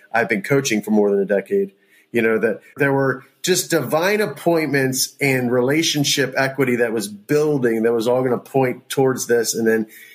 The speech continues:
you know, once, you know, Holy Spirit kinda lights a match inside of a person about something, and you trust and you follow,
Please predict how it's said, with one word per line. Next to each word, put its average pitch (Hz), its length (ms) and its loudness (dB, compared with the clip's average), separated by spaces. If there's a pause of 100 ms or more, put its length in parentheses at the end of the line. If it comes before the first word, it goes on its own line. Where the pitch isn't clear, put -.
you 120 120 2
know, 113 340 0 (180)
once, 127 680 -2
you 120 140 0
know, 107 400 0
Holy 117 180 2
Spirit 113 340 -2
kinda 110 180 0
lights 113 300 -2
a 110 60 0
match 110 380 0
inside 107 280 0
of 104 80 -4
a 98 40 -8
person 101 360 -2
about 120 320 0
something, 101 480 -2 (500)
and 120 180 2
you 110 260 0
trust - 640 -2 (340)
and 113 100 2
you 107 100 4
follow, 107 640 -2